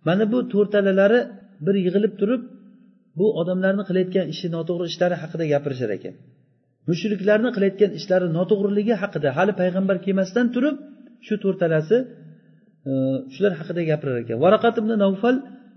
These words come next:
keyinchalik Nasoro diniga kirib ketib, Nasoro dinini juda ham,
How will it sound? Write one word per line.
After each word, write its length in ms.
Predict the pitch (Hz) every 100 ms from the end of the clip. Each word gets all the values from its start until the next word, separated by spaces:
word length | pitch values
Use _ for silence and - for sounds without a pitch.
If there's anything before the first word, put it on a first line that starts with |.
| -
keyinchalik 520 | 208 220 196 202 214
Nasoro 460 | 175 175 180 202 208
diniga 400 | 175 180 180 180
kirib 280 | 175 185 196
ketib, 300 | 180 180 226 -
Nasoro 420 | 156 160 170 190
dinini 400 | 160 165 165 170
juda 240 | 156 160 160
ham, 160 | 160